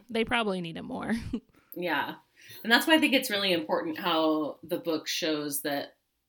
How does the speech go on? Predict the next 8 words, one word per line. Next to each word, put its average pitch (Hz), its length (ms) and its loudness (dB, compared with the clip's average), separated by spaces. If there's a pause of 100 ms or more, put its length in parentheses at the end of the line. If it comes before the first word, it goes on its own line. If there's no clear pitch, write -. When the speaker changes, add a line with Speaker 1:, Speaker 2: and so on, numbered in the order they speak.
Speaker 2:
the 180 100 2
way 190 160 6
we 180 100 4
pathologize 170 640 2
people 226 320 -2
for 233 160 -2
their 233 140 0
grief, 233 460 -2